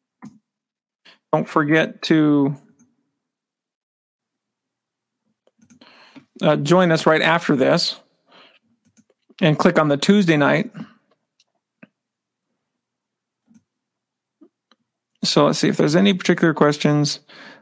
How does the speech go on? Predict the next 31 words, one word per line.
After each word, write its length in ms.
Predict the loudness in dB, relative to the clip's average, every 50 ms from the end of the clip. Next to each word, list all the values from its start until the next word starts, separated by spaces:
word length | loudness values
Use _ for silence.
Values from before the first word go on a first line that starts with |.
| _
I 60 | -2
saw 240 | 0 2 2 2 4
one 140 | 2 2 0
from 160 | 0 0 0
Patrick. 500 | 2 0 0 2 2 2 2 0 -2 -6 -4
"In 140 | -2 0 2
this 180 | 2 2 0 0
case, 340 | 0 0 0 0 0 0 0
what 100 | 0 2
is 120 | 0 0
the 60 | 0
baptism 580 | 2 2 2 0 0 -2 0 0 0 0 0 0
and 120 | -2 -2
how 260 | 0 0 0 2 2
is 120 | 0 0 -2
it 100 | -2 0
different 400 | -2 -2 0 0 -2 -2 -2 -6 _ -4
than 180 | -2 0 0 2
a 60 | 0
water 320 | 0 0 0 0 0 0
baptism?" 580 | -2 -2 -2 -2 -4 -4 -6 -6 -6 -6 -6 -8 -8 _ _ -2
Okay, 200 | 0 2 2 2
hopefully, 240 | 2 2 2 2
Patrick, 320 | 2 2 0 2 0 0 0
that 140 | 0 0 0
question 320 | -2 -2 -2 0 0 0
was 200 | 0 0 -2 -2
resolved 460 | -2 0 0 2 0 0 0 -2 -4
through 160 | -2 -2 -2
the 160 | 0 0 -2 -2
discussion. 560 | -2 -2 -2 -2 -2 -4 -2 -4 -4 -6